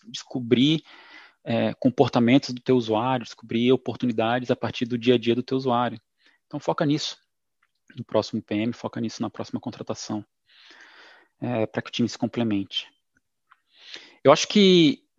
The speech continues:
talvez mistura um pouco com o processo, né, de, de, de seleção,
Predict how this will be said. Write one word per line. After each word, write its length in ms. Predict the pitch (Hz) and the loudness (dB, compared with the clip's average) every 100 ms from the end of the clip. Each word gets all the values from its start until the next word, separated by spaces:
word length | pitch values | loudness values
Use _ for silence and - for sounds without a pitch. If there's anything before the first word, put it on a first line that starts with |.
| - _ _ _ _ | -20 _ _ _ _
talvez 440 | - 117 123 139 131 | -6 2 4 4 4
mistura 400 | 120 120 - 131 | 2 4 6 6
um 40 | |
pouco 360 | - 127 123 - | 10 8 8 4
com 380 | - 113 113 107 | 4 6 6 4
o 140 | - _ | -4 _
processo, 720 | - - - 120 143 - 123 | -4 -4 2 6 6 4 -2
né, 200 | 117 120 | -2 -2
de, 580 | 113 113 110 107 110 - _ | -2 -4 -4 -6 -8 -14 _
de, 340 | - 135 120 110 | -14 -12 -10 -8
de 120 | 107 | -4
seleção, 680 | - 113 - - 127 156 | 0 0 0 4 6 6